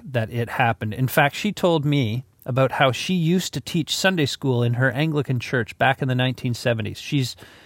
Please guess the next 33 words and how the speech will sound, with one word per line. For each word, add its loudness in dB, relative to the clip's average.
in 4
her 6
nineties 2
now. -4
And 0
she 0
said 2
that 4
when 2
she -2
taught 0
Sunday 0
school -2
in 0
the, 0
in 2
the 4
seventies, 0
she -2
was 0
utterly 2
appalled 2
that -2
she -2
was -2
expected -4
to -4
teach -6
this 0
story 2
as 2
factually 2
true. -2